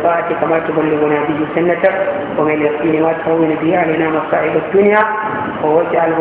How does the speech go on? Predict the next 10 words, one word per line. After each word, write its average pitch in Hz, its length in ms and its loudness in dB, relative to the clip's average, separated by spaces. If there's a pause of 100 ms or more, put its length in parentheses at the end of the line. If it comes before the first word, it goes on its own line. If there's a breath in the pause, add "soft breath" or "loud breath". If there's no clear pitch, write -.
الوارث 156 420 0
منا 175 400 2 (500)
وانصرنا 160 480 0
على 156 340 -2
من 151 220 -4
عادانا 175 420 2 (440)
ولا 156 200 2 (120)
تجعل 156 340 0
مصيبتنا 156 680 -2
في - 160 -6